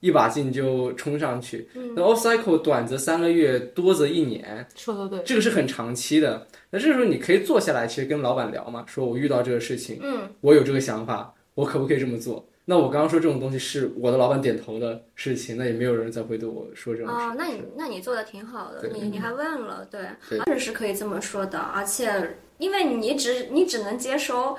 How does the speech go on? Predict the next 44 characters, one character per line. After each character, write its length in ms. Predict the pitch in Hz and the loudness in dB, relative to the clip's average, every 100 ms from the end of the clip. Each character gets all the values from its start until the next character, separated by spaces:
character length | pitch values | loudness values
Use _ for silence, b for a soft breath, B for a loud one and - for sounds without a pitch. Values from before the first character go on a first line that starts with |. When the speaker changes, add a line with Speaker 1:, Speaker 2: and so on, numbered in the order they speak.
| B - | B -6
Speaker 2:
所 160 | 285 | 0
以 60 | 294 | 2
其 160 | 262 | 2
实 200 | 302 320 - | 2 2 0
有 160 | 214 | -4
一 40 | 214 | 0
些 140 | 294 | 0
东 100 | 311 | 2
西 80 | 311 | 2
是 80 | - | 0
他 160 | 294 294 | -2 0
们 120 | 320 | 0
Speaker 1:
嗯。 80 | - | -2
Speaker 2:
要 100 | 269 | -4
去 120 | 262 | -4
协 200 | - 190 | -6 -6
调 180 | 220 196 | -4 -6
的。 180 | 196 196 | -6 -4
有 120 | 233 | -2
一 60 | 277 | 0
些 100 | 370 | 0
好 240 | 370 196 | 0 0
一 40 | |
点 120 | 240 233 | 0 -2
的 100 | 185 | -4
人 140 | 185 | -6
会 140 | 240 | -6
跟 120 | 220 226 | -6 -6
我 160 | 190 | -6
说， 400 | 190 214 208 214 B B _ | -6 -6 -4 -6 B B _
就 100 | 220 | -14
说 160 | 220 220 - | -8 -6 -4
，“啊， 260 | 240 214 185 - | -2 -2 -4 -8
那 160 | - 254 | -8 -6
个 80 | 214 | -4
不 120 | 214 | -4
用 100 | 247 | -2
管 160 | 226 185 | -2 -2
了， 60 | |
我 100 | 185 | -4
去 100 | 190 | -6
跟 140 | 220 214 | -8 -8
他 140 | 214 | -8
说。” 280 | - 202 | -6 -6